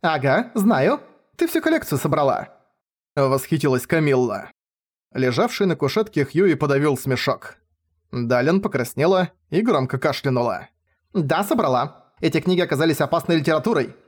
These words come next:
Они пробуждали у читателей алчное стремление к коллекционированию. И мне, конечно, пришлось провести собственное расследование».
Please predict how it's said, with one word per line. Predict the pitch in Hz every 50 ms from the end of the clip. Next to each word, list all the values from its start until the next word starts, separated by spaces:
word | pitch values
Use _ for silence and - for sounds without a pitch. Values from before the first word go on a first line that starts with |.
| _ _ -
Они | 127 135 139 160
пробуждали | - 156 143 139 143 117 123 135 156 175
у | 170 143
читателей | - - - 143 135 208 185 151
алчное | - - 135 156 160 151 - 156 139
стремление | 131 - - 135 123 127 151 165 170 156
к | -
коллекционированию. | 170 160 160 - - 165 170 233 262 190 135 131 123 117 101 - - - _ _ _ _ _ _ -
И | 143 147
мне, | 139 151 196 190
конечно, | - 151 135 147 151 - 147 127
пришлось | - 123 120 - 226 285
провести | - - 285 220 160 - - 226
собственное | - - 170 147 - - 170 151
расследование». | 143 139 - - 156 143 139 135 127 123 120 101 71 64 -